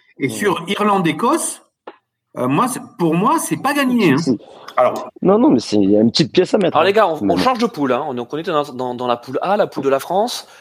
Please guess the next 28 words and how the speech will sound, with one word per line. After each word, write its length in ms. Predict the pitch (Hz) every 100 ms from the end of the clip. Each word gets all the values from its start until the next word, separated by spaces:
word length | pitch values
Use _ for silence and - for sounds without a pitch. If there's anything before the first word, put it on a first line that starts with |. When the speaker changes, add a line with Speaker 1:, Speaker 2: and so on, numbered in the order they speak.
| _
Speaker 3:
Euh, 360 | 127 117 117 113
bien 260 | 104 165 170
sûr, 320 | - 202 143
on 60 |
se 100 | 123
retrouvera 540 | 127 - 117 113 127 110
après, 360 | - - 127
euh, 220 | 110 98 101
après 240 | 110 - 143
ces 140 | 135
phases 200 | 123 110
de 80 | 120
poule. 340 | - 143 127 - - - -
Euh, 560 | 107 104 101 101 101 98
donc, 220 | 110 101
bon, 160 | 120 101 _ _ _
les 240 | 101 165
Bleus 380 | 175 170 160 147
jouent 400 | 113 123 135 123 107
vendredi 580 | 107 139 135 120 113
contre, 580 | - 143 135 123 113 104 -
contre 240 | 135 -
l'Italie. 460 | 127 123 127 175 214 - - -
Méfiance 540 | 147 240 - 247 233
quand 100 | - 175
même, 280 | 139 156
voilà. 320 | 196 117 135 160 - - - _ -
Euh, 480 | 60 104 101 -